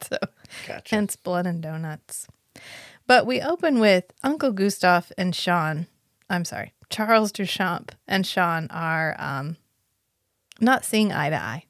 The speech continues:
Speaker 1: Sean is actually walking around the room drinking liquor in different locations. Like, first he's drinking it by the,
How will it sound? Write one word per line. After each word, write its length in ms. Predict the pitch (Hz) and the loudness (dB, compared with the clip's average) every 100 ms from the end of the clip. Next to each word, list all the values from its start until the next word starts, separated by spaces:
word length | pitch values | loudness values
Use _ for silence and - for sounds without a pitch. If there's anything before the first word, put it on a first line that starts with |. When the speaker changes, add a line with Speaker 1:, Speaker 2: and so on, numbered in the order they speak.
| _ _ _ - _ _ _ - | _ _ _ -20 _ _ _ -8
Speaker 1:
Sean 320 | - 247 262 | 6 6 8
is 120 | 302 | 4
actually 320 | 240 233 247 | 2 2 2
walking 440 | 220 175 175 233 220 | 2 4 2 4 2
around 300 | 185 175 196 | 4 4 4
the 100 | 190 | 2
room 320 | 170 185 196 | 2 2 2
drinking 460 | 170 180 160 190 170 | 0 -2 0 -2 -2
liquor 340 | 165 - 196 | -4 -2 0
in 120 | 190 | 0
different 260 | 170 165 175 | 0 -4 -4
locations. 720 | 165 151 156 160 208 214 - - | -4 -4 -8 -6 -4 -4 -6 -12
Like, 200 | - - - | -10 -10 -6
first 240 | 185 - | -6 -4
he's 120 | 196 | -6
drinking 380 | - 175 175 175 | -4 -4 -4 -4
it 100 | 170 | -2
by 180 | 156 156 | -2 -2
the, 200 | 156 165 | -2 -4